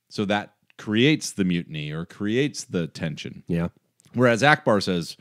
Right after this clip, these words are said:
Speaker 1: "Shut your ass, shut your mouth, Poe," and he's like, "Okay, wow, you,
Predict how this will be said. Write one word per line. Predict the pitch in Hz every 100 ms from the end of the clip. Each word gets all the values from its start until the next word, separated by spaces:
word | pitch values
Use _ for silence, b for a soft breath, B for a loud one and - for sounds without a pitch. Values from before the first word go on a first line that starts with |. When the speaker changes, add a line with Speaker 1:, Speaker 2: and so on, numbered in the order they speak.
| _ _ _ _ _ -
Speaker 1:
"Shut | - 110
your | 107 101
ass, | 92 95 -
shut | 127 110
your | 104
mouth, | 98 92
Poe," | - 90 85 92
and | 85
he's | 82
like, | 85 80 _ - -
"Okay, | 92 120 110 87 80 - _ _ _ _
wow, | 104 110 87 85 - b b
you, | 98 101